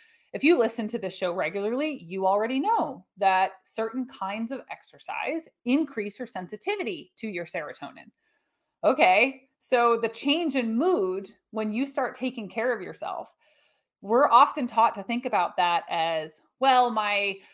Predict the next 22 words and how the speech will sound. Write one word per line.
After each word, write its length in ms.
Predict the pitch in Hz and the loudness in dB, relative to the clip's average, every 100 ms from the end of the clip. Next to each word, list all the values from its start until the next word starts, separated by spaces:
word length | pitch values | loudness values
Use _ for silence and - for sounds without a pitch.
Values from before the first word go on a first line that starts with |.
| _ - | _ 2
body 400 | 262 294 277 269 | 6 6 4 -4
shape 400 | - 262 247 - | -4 -4 -6 -14
changed 720 | - 240 233 220 214 214 214 | -4 -2 0 -2 -4 -6 -8
and 100 | 180 | -6
my 100 | 170 | -8
confidence 680 | - 285 262 262 214 208 | 0 2 2 -2 -8 -6
went 160 | 196 185 | -6 -4
up 180 | 180 180 | -4 -6
and 120 | 185 | -4
that's 280 | 202 208 - | -4 -4 -6
why 160 | 185 | -6
I 60 | 180 | -6
feel 280 | - 254 269 | -6 -4 -2
better." 320 | 180 165 160 | -4 -4 -4
But 240 | 180 208 | -2 0
in 120 | 214 208 | -2 -2
actuality, 880 | 240 302 - 240 233 262 196 180 170 | -2 -2 0 2 4 2 0 -6 -6
it's 180 | 226 - | -8 -6
a 100 | 196 | -6
neurochemical 880 | 185 262 214 175 - 311 370 196 190 | -2 0 0 -2 -2 -2 0 -6 -8
change 420 | - 175 175 180 | -10 -12 -14 -6
that 260 | 185 170 | -4 -4